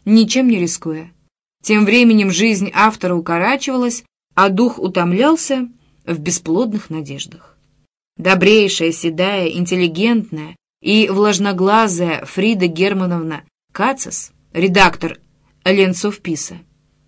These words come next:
внимательнейшим образом приняла очередное Сашино протеже.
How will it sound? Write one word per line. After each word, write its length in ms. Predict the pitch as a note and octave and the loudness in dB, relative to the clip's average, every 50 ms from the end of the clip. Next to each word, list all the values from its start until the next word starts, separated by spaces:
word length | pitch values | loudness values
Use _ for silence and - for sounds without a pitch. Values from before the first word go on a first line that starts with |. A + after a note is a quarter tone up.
| _ _ - F#3 | _ _ -4 -2
внимательнейшим 880 | F3+ F#3 F3+ E3+ E3+ A3 C4+ C4 C4+ C4+ B3 B3 A#3+ A#3 - A#3+ A3+ A3 | 0 2 2 2 2 0 0 0 0 0 2 2 2 2 2 2 2 2
образом 460 | G3+ F3+ D#3+ D#3+ E3 D3 D3 D#3 D3 | 2 0 -2 -4 -6 -8 -8 -10 -8
приняла 400 | - D#3+ F3 F3+ F3+ F3+ F3+ E3+ | -6 -4 -2 0 0 2 2 0
очередное 560 | - E3 E3 - - E3+ F3+ E3 E3+ E3+ E3+ | 0 -2 -4 -6 -4 -4 -2 -2 -2 -4 -4
Сашино 480 | E3 - - F3+ F3 E3 - E3 E3 D#3+ | -4 -4 -4 -2 -2 -2 -4 -4 -6 -8
протеже. 580 | D#3+ - E3+ E3+ - F3 E3 D3 D3+ - - | -6 -8 -10 -8 -8 -8 -8 -8 -12 -14 -18